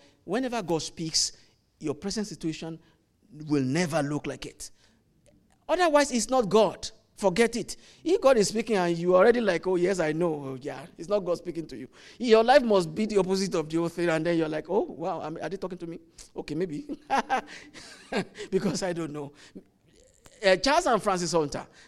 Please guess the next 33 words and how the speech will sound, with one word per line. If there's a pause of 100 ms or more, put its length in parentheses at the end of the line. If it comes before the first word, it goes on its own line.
the
people
who,
who
did
this, (240)
uh, (360)
global
healing
crusades, (200)
and
they
were
having
creative
miracles, (200)
and
people's
arms
were
growing
out, (480)
amputated
in
the
seventies. (240)
The
first
person
they
prayed
for (220)
died.